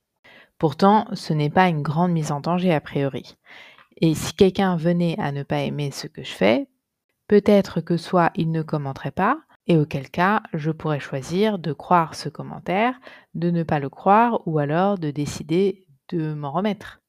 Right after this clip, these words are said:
Mais toujours est-il que mon cerveau cherche à me protéger et il me crie de retourner me cacher dans ma grotte. <laughs> Alors qu'est-ce que je fais ? J'abandonne tout et je retourne me cacher dans ma grotte ?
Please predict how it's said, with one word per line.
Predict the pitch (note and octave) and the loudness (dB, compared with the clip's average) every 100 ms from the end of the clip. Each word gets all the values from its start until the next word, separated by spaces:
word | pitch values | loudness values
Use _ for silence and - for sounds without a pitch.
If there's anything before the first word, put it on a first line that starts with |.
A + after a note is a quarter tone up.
| _ _ _ _ _ - | _ _ _ _ _ -6
Mais | D#3+ D#3 | -4 -2
toujours | F3+ F3+ D#3+ | -2 -2 -2
est-il | C#3+ - A3+ G#3+ | -2 0 0 -2
que | E3+ | -6
mon | D3+ | -6
cerveau | C#3 D3 D3 F#3 G3 - | -6 -6 -4 -4 -4 -6
cherche | G3+ F3+ F3 | -8 -6 -6
à | |
me | D#3 | -6
protéger | D#3 D3+ C#3+ D3+ F3+ - | -8 -6 -6 -2 -4 -2
et | D#3+ | -6
il | D3+ | -4
me | C#3+ | -8
crie | - - G3 D3+ | -8 -6 -4 -4
de | D3 C#3 | -6 -4
retourner | C3+ C#3+ E3 D#3+ D3+ F3 F3 | -4 -6 -6 -6 -4 -4 -4
me | E3 F3 | -4 -4
cacher | F#3 F3 A3 G#3 | -4 -4 -2 -2
dans | G3 | 0
ma | F#3+ | -2
grotte. | G3+ G#3+ G#3+ E3+ | -2 -2 -2 -2
<laughs> | D#3 D3 D3 - - E3 D3+ D#3+ D3+ - - - _ _ _ _ G3 - - - - _ _ | 0 0 -4 -12 0 0 2 -2 -4 -6 -14 -20 _ _ _ _ -16 -16 -20 -20 -20 _ _
Alors | E3 D#3+ D#3 | -2 0 -2
qu'est-ce | D#3+ D3+ | -6 -6
que | E3 | -6
je | D3 | -6
fais ? | D3 C3+ _ _ | -6 -8 _ _
J'abandonne | C#3+ D3+ C#3+ D#3 D3+ D#3 D3+ | -2 0 2 -2 -2 -4 -6
tout | - A3 B3+ - _ - | -6 -6 -6 -12 _ -4
et | D#3 D3+ | -2 -2
je | D3 | -2
retourne | D3+ D3+ E3 D#3 | -2 -2 -4 -6
me | D#3 | -4
cacher | D#3 - D#3+ | -4 -4 -4
dans | D3+ | -4
ma | D3+ | -2
grotte ? | F#3+ B3 - | -2 -2 -10